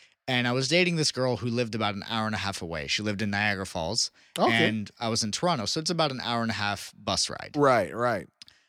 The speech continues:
Speaker 1: Now, we would switch off between visiting each other every weekend.
Speaker 2: Mm-hmm.
Speaker 1: And this particular weekend, she was staying with me. So I had, it was Sunday night, and I was bringing her to the bus station. So I bring her there,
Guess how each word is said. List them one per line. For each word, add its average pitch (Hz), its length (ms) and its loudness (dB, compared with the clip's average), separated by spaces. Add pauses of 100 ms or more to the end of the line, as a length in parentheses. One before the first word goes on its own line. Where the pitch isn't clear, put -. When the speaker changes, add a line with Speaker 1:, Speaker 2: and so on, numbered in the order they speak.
(120)
Speaker 1:
Now, 113 360 0 (180)
we 131 140 2
would 135 160 4
switch - 360 2
off 104 320 -2
between 113 320 -2
visiting 113 360 -2
each 98 160 -2
other 95 340 -4 (220)
every 101 200 -2
weekend. 95 440 -2
Speaker 2:
Mm-hmm. 139 300 -2 (200)
Speaker 1:
And 120 540 2 (240)
this 139 260 2
particular 135 480 -2
weekend, 120 300 0
she - 120 0
was 107 120 -2
staying 101 400 -2
with 92 160 -6
me. 180 220 2
So 120 280 2
I 104 140 -2
had, 107 280 -4 (300)
it 117 80 -4
was 120 180 0
Sunday 131 340 2
night, 110 220 2
and 107 80 -4
I 104 40 -2
was 98 100 -2
bringing 110 300 -4
her 101 120 -4
to 92 140 -4
the 90 60 -8
bus 87 180 -2
station. - 380 -8 (400)
So 135 140 0
I 127 60 4
bring 190 280 4
her 160 100 0
there, 123 360 2